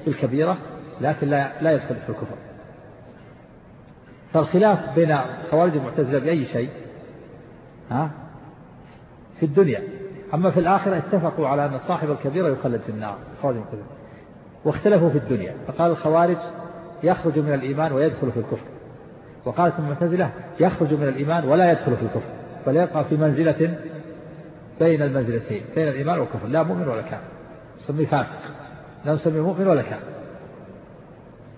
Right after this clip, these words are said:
طيب، هل لهذا خلاف ثمرة في الآخرة؟ يتفق على تغيير. نعم، لهم ثمرة في الدنيا. في الدنيا الخوارج يقول خرج من الإيمان ودخل في الكفر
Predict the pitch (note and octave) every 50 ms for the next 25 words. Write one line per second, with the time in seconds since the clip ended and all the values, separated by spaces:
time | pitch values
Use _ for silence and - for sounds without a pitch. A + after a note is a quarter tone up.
0 | - - - - - - - D#3 E3 D3+ B2 F#3 A#3 A#3 G#3+ F#3 G3 G3 F#3 -
1 | - E3+ E3 D3 - - D3 C3 B2+ B2+ C#3+ C#3 - - - - - - - -
2 | - - - - - - - - - - - G3+ G#3 G#3+ A3+ - - A3 A#3+ A#3
3 | F#3+ F3 - - - - - - - - - - - - - F3+ F3+ - E3 E3+
4 | E3+ - E3+ C#3+ C3+ B2+ B2 B2 B2 A#2 G#2+ G#2+ G#2 G#2 B2 E3 G#3 F#3 - -
5 | - - - E3+ F#3 G3+ F#3 - E3+ B2+ A#2 G#2+ G2+ - A2 - - G#2+ - -
6 | - - - - - - - - D3 C#3 A#2 F3+ G3 G3 G3+ F3+ D#3+ C#3+ - D#3+
7 | D#3+ E3+ F#3 F#3+ G3+ G#3 G3 - - - - - - - - - C3+ C#3 D3 C3+
8 | - - F#3 F#3 E3+ D3 E3 D3+ D#3 C#3+ D3 C#3+ C3+ C3+ C#3 D#3+ - E3 D3+ B2+
9 | C#3+ B2+ - E3+ E3+ G#3